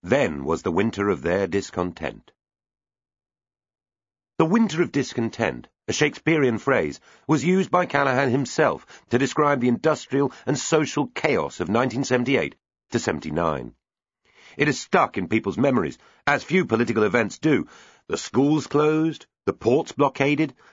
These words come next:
the rubbish rotting in the streets, the dead unburied. Actions by individual union branches and shop stewards were reckless and heartless. Left-wing union leaders and activists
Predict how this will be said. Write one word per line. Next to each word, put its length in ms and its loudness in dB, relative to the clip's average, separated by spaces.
the 100 4
rubbish 420 2
rotting 400 2
in 80 2
the 80 2
streets, 480 -4
the 80 4
dead 380 0
unburied. 640 0
Actions 460 0
by 200 2
individual 460 2
union 380 2
branches 480 0
and 120 -4
shop 280 -2
stewards 520 0
were 140 4
reckless 560 0
and 120 -2
heartless. 680 -4
Left-wing 500 0
union 300 4
leaders 340 2
and 220 -6
activists 680 -4